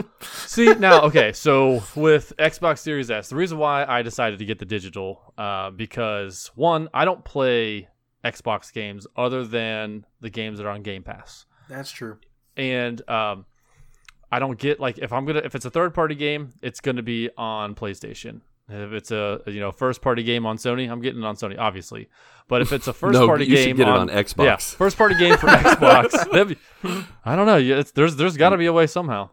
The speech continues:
Speaker 3: There's, you can figure it out.
Speaker 1: But the, the first party games on Xbox, I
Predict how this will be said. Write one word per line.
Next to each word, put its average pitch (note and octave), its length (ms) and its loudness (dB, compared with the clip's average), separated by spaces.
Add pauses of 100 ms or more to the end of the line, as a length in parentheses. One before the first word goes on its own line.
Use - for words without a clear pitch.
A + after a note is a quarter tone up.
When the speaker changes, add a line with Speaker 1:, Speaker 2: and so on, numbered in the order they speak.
(140)
Speaker 3:
There's, F#2 320 -12
you G#2 100 -10
can G#2 140 -16
figure B2 240 -10
it A2+ 60 -12
out. B2+ 60 -6
Speaker 1:
But C3+ 180 2
the, C3 220 4
the B2+ 120 -6
first G#3 260 0
party E3 160 2
games C3+ 300 -2
on A#2 120 0
Xbox, A2+ 500 -6 (120)
I A#2+ 680 -6